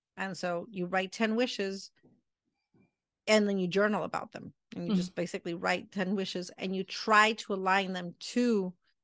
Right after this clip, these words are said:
Speaker 1: the astrology. So if it is
Speaker 2: Okay. Yeah, yeah.
Speaker 1: Taurus, then you try to make them ten things that are related to prosperity, wealth,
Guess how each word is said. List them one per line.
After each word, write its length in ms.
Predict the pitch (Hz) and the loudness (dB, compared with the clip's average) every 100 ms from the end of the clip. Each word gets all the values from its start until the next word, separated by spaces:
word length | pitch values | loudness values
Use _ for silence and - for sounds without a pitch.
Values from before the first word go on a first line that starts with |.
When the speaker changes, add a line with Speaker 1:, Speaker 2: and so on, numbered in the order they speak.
| _ | _
Speaker 1:
the 120 | 190 | -2
astrology. 680 | 180 - 190 175 139 135 - _ _ _ _ _ _ _ _ _ _ _ _ _ | 0 0 2 2 -2 -10 -18 _ _ _ _ _ _ _ _ _ _ _ _ _
So 380 | - 202 175 180 _ _ _ _ | -6 0 0 0 _ _ _ _
if 260 | 220 220 233 | 2 2 2
it 100 | 208 | 2
is 520 | 202 190 185 190 - _ 247 | 2 2 -2 -4 -10 _ 0
Speaker 2:
Okay. 340 | 277 262 - | 2 2 0
Yeah, 120 | 269 269 | 4 6
yeah. 220 | 233 196 - _ - | 6 4 -4 _ 6
Speaker 1:
Taurus, 540 | 262 247 202 226 - - | 8 10 8 4 -2 -4
then 100 | 190 | -2
you 80 | 185 | -4
try 400 | - 208 196 196 - | 2 4 4 2 -6
to 80 | - | -4
make 220 | 196 185 180 | 0 0 -2
them 220 | 180 175 | -6 -6
ten 280 | - 220 202 | -6 -2 -2
things 300 | 202 185 180 | -2 -4 -4
that 120 | 180 175 | -2 0
are 240 | 175 170 - | 0 -2 -6
related 480 | 220 185 175 175 175 | -6 -2 -2 -2 -6
to 300 | - 175 170 - _ _ _ _ _ _ _ | -6 -6 -6 -12 _ _ _ _ _ _ _
prosperity, 680 | 190 180 - 185 180 180 175 | -2 -2 -2 0 0 0 -4
wealth, 540 | 165 180 175 175 175 | -2 2 2 0 -4